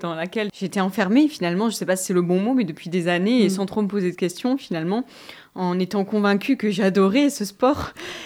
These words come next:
Speaker 1: Et, euh, ce qui était le cas, mais j-, la course à pied m'a retenue par le côté libre, le côté, euh,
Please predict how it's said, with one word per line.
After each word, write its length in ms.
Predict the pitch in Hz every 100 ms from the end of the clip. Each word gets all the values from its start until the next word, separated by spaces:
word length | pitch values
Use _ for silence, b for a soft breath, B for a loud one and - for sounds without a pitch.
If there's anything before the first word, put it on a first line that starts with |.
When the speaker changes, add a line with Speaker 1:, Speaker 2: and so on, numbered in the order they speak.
| B
Speaker 1:
Et, 200 | 220 220
euh, 400 | 208 208 202 185
ce 80 | -
qui 140 | -
était 180 | 214 214
le 140 | 233 233
cas, 340 | 285 302 320
mais 420 | 226 226 311 330 247
j-, 280 | - - -
la 140 | 220
course 260 | 226 302 -
à 80 | 240
pied 240 | - 302
m'a 460 | 320 233 214 214 208
retenue 520 | 226 240 254 240 320
par 320 | 349 240 254 240
le 80 |
côté 340 | 208 220 208 233
libre, 420 | 220 262 269 240
le 120 | 214
côté, 500 | 196 214 208 240 226
euh, 320 | 208 202 202